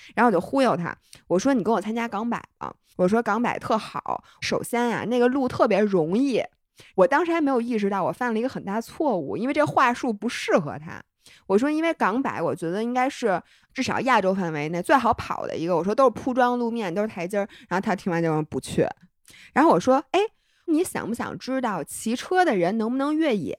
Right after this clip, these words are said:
我说：“因为这两个肌群是一样的，你骑车也是用大腿，然后也是上坡下坡。”我说：“那越野跑也是。”他说：“我不想知道。” <laughs> 然后我说：“哎，因为咱跑到狮子山是晚上，然后就可以俯瞰全香港的夜景。”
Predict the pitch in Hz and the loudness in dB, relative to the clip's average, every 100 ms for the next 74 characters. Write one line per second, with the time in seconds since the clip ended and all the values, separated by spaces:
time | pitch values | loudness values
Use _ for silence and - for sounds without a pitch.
0 | - 123 - _ - 185 302 320 349 370 | -8 -8 -10 _ 2 4 4 0 0 0
1 | 302 277 311 220 - - - 359 349 - | 0 0 0 -2 -6 -10 -2 -2 -2 -4
2 | 175 262 311 190 165 285 320 202 160 160 | -2 0 0 -2 0 0 2 0 -2 -4
3 | - 226 254 370 370 220 185 180 196 208 | -6 -8 -4 0 0 0 0 -4 0 -2
4 | 190 - 101 165 180 - 202 190 - - | -2 -4 -2 -2 -4 -6 -4 -2 0 2
5 | 269 208 190 196 165 - 156 160 202 - | 2 2 -2 -2 -4 -2 2 4 2 0
6 | 320 294 277 302 311 202 220 160 170 180 | -4 -2 0 0 0 -2 -2 -4 -4 -2
7 | 190 190 _ - 170 269 254 - 311 - | -2 -4 _ 0 0 2 2 2 2 2
8 | - 208 - - - 381 - - - - | 4 6 6 4 2 -10 -20 -18 -16 -8
9 | - 427 466 - - - 233 320 370 - | 2 4 4 0 -12 4 6 6 2 -2
10 | - 277 262 247 320 - - - 269 247 | -2 0 4 4 2 0 -2 -2 -2 -2
11 | 220 247 262 208 190 - - 151 127 151 | 2 2 2 2 -2 -4 -8 -6 0 4
12 | 240 240 - 294 - - 170 135 - 226 | 4 2 2 2 0 -12 -14 -14 -6 -4
13 | 208 - 202 254 277 262 - 120 254 220 | -4 -4 -4 -4 -4 -4 -6 -4 0 -2
14 | - | -2